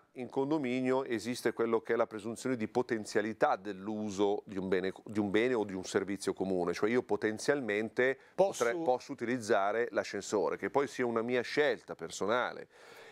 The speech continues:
Speaker 1: e, e consapevole di non utilizzarlo,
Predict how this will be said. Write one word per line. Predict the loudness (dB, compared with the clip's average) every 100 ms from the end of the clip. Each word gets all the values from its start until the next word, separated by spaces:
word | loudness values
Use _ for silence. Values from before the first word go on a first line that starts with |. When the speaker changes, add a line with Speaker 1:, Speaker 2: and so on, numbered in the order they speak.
| 0
Speaker 1:
e, | 2 4 4 4 4
e | 2
consapevole | 0 0 0 0 0 0 -2
di | -2
non | -2 -2
utilizzarlo, | 0 0 2 2 2 0 0 0